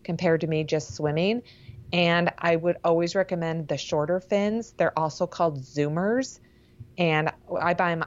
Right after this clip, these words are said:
I buy everything on Swim Outlet. We actually have a link to Swim Outlet in our newsletter that you can go to and check out. The, the longer fins tend to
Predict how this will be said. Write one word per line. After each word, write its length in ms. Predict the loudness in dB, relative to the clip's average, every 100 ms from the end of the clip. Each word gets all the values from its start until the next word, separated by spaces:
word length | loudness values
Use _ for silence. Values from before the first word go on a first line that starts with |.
| -2
I 100 | 0
buy 220 | 0 0
everything 360 | -2 -4 -8
on 160 | -8 -10
Swim 300 | -8 -6 -4
Outlet. 420 | -4 0 0 0 -4 -18 -20 -20 -20 -12
We 160 | 0 2
actually 300 | 2 0 -2
have 100 | -2
a 60 | -2
link 240 | -4 -6
to 100 | -10
Swim 240 | -8 -4
Outlet 320 | -4 0 -2 -2
in 100 | -4
our 80 | -2
newsletter 560 | 0 0 2 2 2 2
that 140 | 0
you 100 | -2
can 300 | -4 -6 -6 -12 -20 -20 -2
go 220 | 4 4
to 260 | 4 2 2
and 140 | 2
check 240 | 0 -2 0
out. 380 | 2 2 0 -4 -20 -20 -20 -18 -18 -20 -20 -20 -8
The, 360 | 2 4 2 2
the 120 | 0
longer 440 | 0 -2 0 0
fins 480 | 0 0 -2 -2 -6
tend 380 | -8 -4 -4 -4
to 600 | -2 0 2 2 0 -4